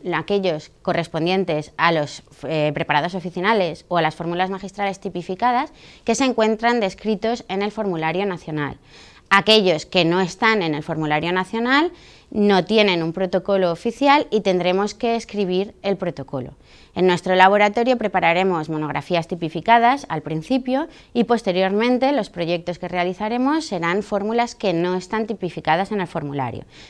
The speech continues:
Para estas fórmulas tendremos, pues, que redactar el protocolo normalizado de elaboración. También tendremos que preparar la guía de elaboración, control y registro. En esta diapositiva podemos observar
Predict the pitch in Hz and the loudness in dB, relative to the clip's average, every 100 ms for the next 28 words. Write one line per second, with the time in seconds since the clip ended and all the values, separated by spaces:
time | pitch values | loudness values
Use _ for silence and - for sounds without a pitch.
0 | - 165 160 180 165 226 233 269 302 294 | -2 0 0 -2 -2 0 0 0 0 -2
1 | 165 156 165 165 202 226 - 170 147 131 | -4 -4 -6 -4 -2 -2 -4 -6 -6 -6
2 | 117 - 180 226 277 - - 190 165 156 | -8 2 4 4 2 -16 -6 -2 0 -2
3 | 156 156 165 175 170 170 175 202 196 240 | -2 0 0 0 0 -2 -4 0 2 2
4 | 202 156 139 127 - - - _ _ _ | 0 0 -4 -8 -10 -12 -14 _ _ _
5 | - - - - - - 202 202 214 247 | -20 -20 -20 -20 -8 -2 2 2 2 2
6 | 208 190 185 185 208 208 208 220 254 277 | 2 2 0 0 0 0 2 2 2 2
7 | 202 160 170 180 175 175 180 185 254 302 | 2 2 2 4 4 4 2 2 2 2
8 | 311 170 156 185 208 254 262 165 139 - | 0 0 0 2 2 2 2 0 0 -2
9 | 147 - - - - - - 175 180 202 | -4 -4 -16 -18 -20 -14 -4 -2 0 2
10 | 196 175 185 208 208 285 330 - - - | 0 2 0 0 0 2 2 -2 -12 -20
11 | - 208 185 165 170 190 - 190 196 220 | -2 2 4 2 2 0 0 0 2 2
12 | 277 | 0